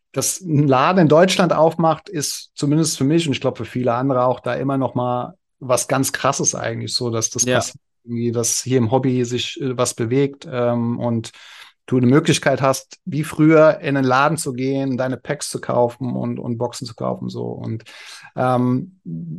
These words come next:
Speaker 1: erstmal dicken Respekt dafür, ähm, dass du oder dass ihr dir so einen Schritt auch irgendwie gewagt habt, äh, mit den ganzen Herausforderungen, die damit einhergehen. Ähm, und, äh, ja,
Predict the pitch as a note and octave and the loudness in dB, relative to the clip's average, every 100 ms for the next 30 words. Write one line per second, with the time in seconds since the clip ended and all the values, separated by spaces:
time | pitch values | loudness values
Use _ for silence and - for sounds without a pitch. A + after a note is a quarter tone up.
0 | - D3+ - D3+ C3 A#2 E3+ F3 C#3+ - | -4 -2 2 2 4 4 4 4 2 4
1 | D#3 F3 D3+ - D#3+ D#3+ F3+ F#3+ C#3+ C3+ | 0 2 -2 -2 0 0 0 -4 -6 -4
2 | C3 C3 C3 B2+ C3 C3 C3 C#3+ C#3+ - | -2 -2 -2 -4 -4 -6 -8 -2 0 0
3 | D3 C3+ C3+ C#3+ A#2 A#2 - D#3 D#3 D#3 | 0 0 2 0 -2 -2 -6 -2 2 2
4 | E3+ D3+ B2 - C#3 C#3 C3+ - D3+ D#3+ | 2 -4 -10 -6 2 4 4 4 2 2
5 | C3+ C3+ B2+ B2+ A#2+ C3 C#3+ - C#3+ - | -2 0 -2 -2 0 2 0 -2 -4 -4
6 | _ D3 C3 C3 C3+ B2 B2+ B2 C3+ B2 | _ -6 -2 -2 0 0 0 -2 -2 -2
7 | B2 B2 C3 D3 B2 - B2+ D3 - C3+ | -2 -4 -6 -4 -6 0 2 2 0 0
8 | B2+ B2 A#2+ C3 B2+ B2+ B2 B2+ A#2+ C#3 | 0 -2 -4 -4 -2 -2 -2 -2 -2 -2
9 | C#3 D3 C#3+ _ C3+ B2 B2 A#2+ A#2+ B2 | -2 -4 -6 _ -4 0 0 0 -2 -4
10 | - - - - _ A#2+ A#2+ A#2 A2+ A2+ | -8 -20 -20 -20 _ 2 2 4 0 -2
11 | B2+ A#2+ B2 A#2 | -2 -2 -2 -4